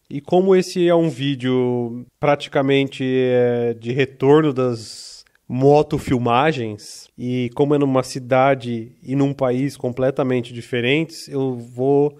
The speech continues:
evitar ao máximo de editar o vídeo, que eu acho que é importante pra todo mundo ver as diferenças, não só do, do, da aparência do lugar, mas também as diferenças no trânsito em si, no asfalto,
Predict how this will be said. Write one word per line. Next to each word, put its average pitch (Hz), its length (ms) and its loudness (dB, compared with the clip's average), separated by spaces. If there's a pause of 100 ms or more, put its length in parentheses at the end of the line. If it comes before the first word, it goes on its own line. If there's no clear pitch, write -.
(380)
evitar 135 460 -2
ao 139 160 4
máximo 143 580 0
de 131 760 -4
editar 147 540 0
o 185 100 4
vídeo, 113 480 -10
que - 80 -14
eu 127 120 0
acho 131 200 0
que - 80 -4
é 147 40 2
importante 147 760 0
pra 143 460 2
todo 160 240 0
mundo 156 280 0
ver 127 380 2
as 127 100 2
diferenças, 123 1120 -6
não 185 280 0
só 202 320 4
do, 160 240 4
do, 135 160 0
da 123 240 2
aparência 131 920 0 (160)
do 131 80 -2
lugar, 131 640 2 (260)
mas 123 200 -2
também 143 600 0
as 135 120 -4
diferenças 139 640 -2
no 160 120 -4
trânsito 151 500 0
em 117 80 -4
si, 113 340 -16 (380)
no 120 140 -2
asfalto, 131 920 -2